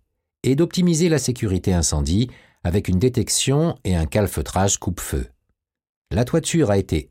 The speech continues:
entièrement rénovée avec une isolation optimisée,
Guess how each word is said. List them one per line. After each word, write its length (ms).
entièrement 560
rénovée 520
avec 340
une 80
isolation 720
optimisée, 800